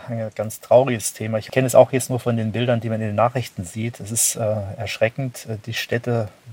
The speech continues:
werden zerstört, wir sehen das alle. Aber auf der anderen Seite offenbart sich auch ein, ja, ich sag mal, auch ein Vorteil dieser Plattenbauweise.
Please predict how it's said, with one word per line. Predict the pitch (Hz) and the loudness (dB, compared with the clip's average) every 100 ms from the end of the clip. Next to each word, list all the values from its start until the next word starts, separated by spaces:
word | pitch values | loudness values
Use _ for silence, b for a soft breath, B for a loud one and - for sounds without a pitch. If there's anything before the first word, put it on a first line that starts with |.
| 107 | -2
werden | 110 - | 0 0
zerstört, | - 107 - 117 123 | -2 -2 -2 -6 -4
wir | 107 | -6
sehen | 107 110 | -6 -4
das | 120 - | -4 0
alle. | 117 123 127 B B B B _ | 2 2 -2 B B B B _
Aber | 107 110 | 2 6
auf | 113 | 6
der | - | 6
anderen | 117 131 127 | 4 6 4
Seite | 123 120 123 - | 4 4 2 0
offenbart | - 120 107 120 - | 0 2 6 6 4
sich | 120 110 | -4 4
auch | 117 135 - | 4 4 -2
ein, | 117 113 110 110 - - - | -4 -2 -4 -6 -12 -14 -4
ja, | 107 | -2
ich | 107 | -2
sag | 117 | -2
mal, | 110 | 0
auch | 104 | 0
ein | 110 | -2
Vorteil | 107 - 127 - 110 | -2 4 4 4 0
dieser | 107 107 104 - - | 0 -2 -2 -6 0
Plattenbauweise. | 113 113 107 107 104 110 110 104 123 | 2 2 0 0 2 4 2 0 -2